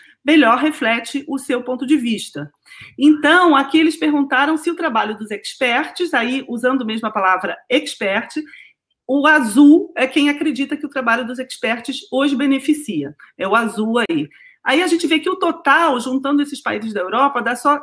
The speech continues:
trinta e cinco por cento que acha que o trabalho dos experts o benefi-, os beneficia.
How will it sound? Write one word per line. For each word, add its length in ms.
trinta 360
e 40
cinco 260
por 180
cento 640
que 140
acha 320
que 140
o 20
trabalho 320
dos 120
experts 520
o 80
benefi-, 340
os 160
beneficia. 720